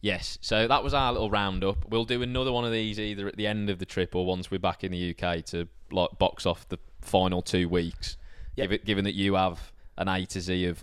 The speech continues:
Speaker 1: Austin cuisine to get through and,
Speaker 2: Yeah.
Speaker 1: and box.
Speaker 2: Well, yeah, yeah.
Speaker 1: That won't happen.
Speaker 2: Both scram.
Speaker 1: Uh, right, shall I go first, given that you haven't got one?
Speaker 2: I have got one.
Speaker 1: Oh, you have got one?
Speaker 2: But yeah,
Speaker 1: Oh,
Speaker 2: you
Speaker 1: okay.
Speaker 2: can go first.
Speaker 1: Underrated, overrated, Teslas.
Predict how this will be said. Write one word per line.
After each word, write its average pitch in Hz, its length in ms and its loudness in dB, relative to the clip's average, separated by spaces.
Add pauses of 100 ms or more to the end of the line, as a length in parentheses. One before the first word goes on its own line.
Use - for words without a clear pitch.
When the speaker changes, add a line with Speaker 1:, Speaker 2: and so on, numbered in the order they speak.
Speaker 1:
Austin 90 320 -4
cuisine 90 380 0
to 87 100 -8
get 87 220 -6
through 82 260 -4 (280)
and, - 100 4
Speaker 2:
Yeah. 120 200 4 (100)
Speaker 1:
and 95 180 -2
box. - 380 -8 (440)
Speaker 2:
Well, 85 160 -4
yeah, 78 140 -6 (240)
yeah. - 60 -6 (640)
Speaker 1:
That 110 120 -2
won't 101 160 -4
happen. 95 140 -8 (120)
Speaker 2:
Both 123 100 2
scram. - 340 0 (300)
Speaker 1:
Uh, 127 320 6
right, 135 160 6
shall 151 160 8
I 156 40 8
go 151 140 8
first, 131 420 6
given 98 160 -2
that 98 80 -6
you 101 100 0
haven't 95 180 -2
got 101 180 2
one? 82 220 -6 (100)
Speaker 2:
I 131 140 8
have 123 100 6
got 113 120 2
one. 95 160 -2 (200)
Speaker 1:
Oh, 123 60 4
you 117 140 6
have 117 140 4
got 104 140 -2
one? 87 180 -8 (140)
Speaker 2:
But 113 80 6
yeah, 107 60 8
Speaker 1:
Oh, - 40 6
Speaker 2:
you 107 60 4
Speaker 1:
okay. 110 80 4
Speaker 2:
can 110 120 0
go 107 100 4
first. 95 240 -2 (180)
Speaker 1:
Underrated, 175 560 2
overrated, 92 800 0 (340)
Teslas. 107 600 -4